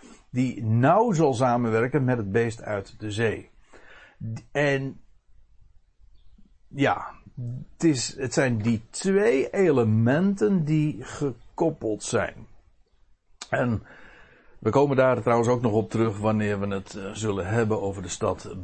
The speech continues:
Babylon. La-, daar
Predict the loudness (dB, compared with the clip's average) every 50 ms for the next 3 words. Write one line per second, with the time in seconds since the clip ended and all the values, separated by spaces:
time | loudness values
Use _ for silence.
0 | -10 -2 0 2 2 2 0 2 2 2 2 2 2 0 0 -4 -8 -16 -20 -20
1 | -20 _ -20 _ _ -20 -20 -20 -20 -20 -20 -20 -10 0 2 2 2 2 0 -4
2 | -12 -16 -12 -6 2 4 4 4 4 2 -2 -10 -14 -16 -18 -20